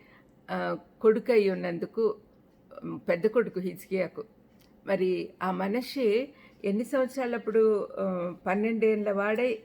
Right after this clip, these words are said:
యెరూషలేంలో ఏలాడు. అంటే పన్నెండేండ్లప్పుడే రాజైనాడు.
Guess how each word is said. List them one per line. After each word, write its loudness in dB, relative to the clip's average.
యెరూషలేంలో 0
ఏలాడు. 0
అంటే -2
పన్నెండేండ్లప్పుడే 0
రాజైనాడు. 0